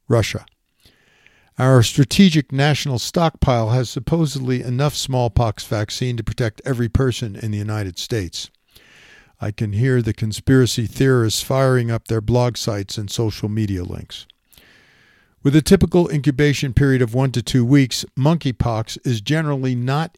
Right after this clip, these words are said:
easily transmitted from human to human.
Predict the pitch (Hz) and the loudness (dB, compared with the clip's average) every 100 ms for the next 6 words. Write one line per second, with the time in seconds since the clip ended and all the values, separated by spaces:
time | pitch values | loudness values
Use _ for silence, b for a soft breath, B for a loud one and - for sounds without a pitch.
0 | - 131 120 123 117 - 139 131 113 110 | -4 -2 -2 -2 -4 -2 0 0 -2 -6
1 | 98 101 - 104 98 107 104 98 85 131 | -6 -8 -8 -6 -4 -4 -4 -6 -4 -2
2 | 101 87 | -4 -8